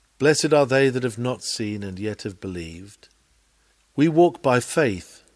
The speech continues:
not by sight, and in that joyous faith we rest, expecting that in time and to eternity the power of God will be with us, either visibly or invisibly, by men or by angels.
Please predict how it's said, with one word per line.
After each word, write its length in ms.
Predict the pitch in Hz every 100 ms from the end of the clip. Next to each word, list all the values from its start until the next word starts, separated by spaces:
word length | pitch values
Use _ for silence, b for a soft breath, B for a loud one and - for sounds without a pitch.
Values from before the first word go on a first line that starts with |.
| _
not 260 | 110 131 -
by 180 | 117
sight, 500 | 110 - 95 85 -
and 100 | 110
in 140 | 139 151
that 240 | 165 117
joyous 500 | - 185 190 180 156
faith 520 | - 135 131 139 - -
we 140 | 143
rest, 560 | 139 151 95 - - - B B B B B
expecting 640 | 143 123 - 226 175 - 202
that 140 | 175
in 200 | 156 151 143
time 540 | - 170 175 180 180
and 260 | - 160 190
to 180 | - 208
eternity 840 | 196 - 147 107 95 - 87 104 b b b b b b
the 100 | -
power 380 | - 160 175 185
of 160 | 165
God 240 | - 151 147
will 280 | 120 156 160
be 160 | 147
with 220 | 123 107
us, 220 | 90 - 131
either 240 | 135 135
visibly 600 | 110 143 151 160 160 151
or 220 | 131 117
invisibly, 720 | 117 135 123 120 127 120 120 117 B B B B -
by 180 | 113 123
men 440 | 123 151 170 180
or 180 | - 135
by 240 | 120 139
angels. 800 | 143 175 220 180 110 87 - -